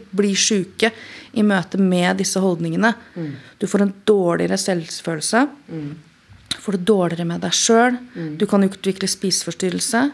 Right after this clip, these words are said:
Speaker 2: Mm.
Speaker 1: Du isolerer deg. Alle disse tingene.
Speaker 2: Mm.
Speaker 1: Så, så jeg blir liksom, dette helsespørsmålet, den helsedebatten, den er mye større enn det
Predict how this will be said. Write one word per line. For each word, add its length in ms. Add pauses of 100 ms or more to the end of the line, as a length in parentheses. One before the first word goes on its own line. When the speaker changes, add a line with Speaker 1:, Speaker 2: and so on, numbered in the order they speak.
(160)
Speaker 2:
Mm. 260
Speaker 1:
Du 80
isolerer 760
deg. 300 (580)
Alle 200
disse 220
tingene. 380 (240)
Speaker 2:
Mm. 120 (220)
Speaker 1:
Så, 260
så 160
jeg 140
blir 140
liksom, 340 (1000)
dette 260
helsespørsmålet, 1040
den 100
helsedebatten, 480
den 180
er 220
mye 220
større 600
enn 140
det 280